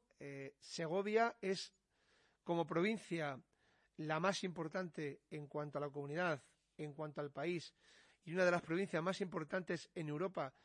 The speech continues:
en cuanto a lo que es el volumen de pies en resinación. Para que os hagáis una idea, Segovia tiene aproximadamente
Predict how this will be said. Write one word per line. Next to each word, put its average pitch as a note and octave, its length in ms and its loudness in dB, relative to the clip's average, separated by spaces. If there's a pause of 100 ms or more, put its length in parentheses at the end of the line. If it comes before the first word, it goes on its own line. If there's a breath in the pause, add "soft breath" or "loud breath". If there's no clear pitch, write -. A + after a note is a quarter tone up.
(220 soft breath)
en E3 140 -6
cuanto D#3 240 -2
a - 20 0
lo D3+ 140 0
que G3+ 140 4
es - 220 -2 (300 soft breath)
el E3 120 -2
volumen F3 420 2
de D3+ 140 2
pies F#3+ 540 0 (100)
en D#3 140 -10
resinación. D#3+ 760 -2 (560 soft breath)
Para D#3 180 -6
que D3+ 100 -6
os C#3 60 -6
hagáis F3 260 -2
una F#3 120 0
idea, G3+ 340 2 (240 loud breath)
Segovia F#3 480 0
tiene G3 260 2
aproximadamente E3+ 1000 0